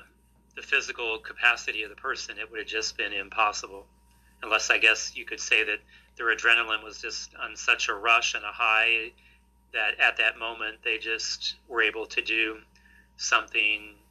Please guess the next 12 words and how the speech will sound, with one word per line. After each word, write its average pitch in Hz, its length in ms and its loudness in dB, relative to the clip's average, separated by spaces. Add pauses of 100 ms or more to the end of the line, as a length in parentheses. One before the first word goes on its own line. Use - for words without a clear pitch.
(420)
beyond 104 400 2
their 101 180 -4
normal 107 380 -4
human 101 320 -6
capacity. 104 720 -2 (480)
But 175 100 6
again, 160 200 12
it's 120 180 2
important 127 560 -8
to - 140 -14
remember 110 500 -6
that 107 260 -2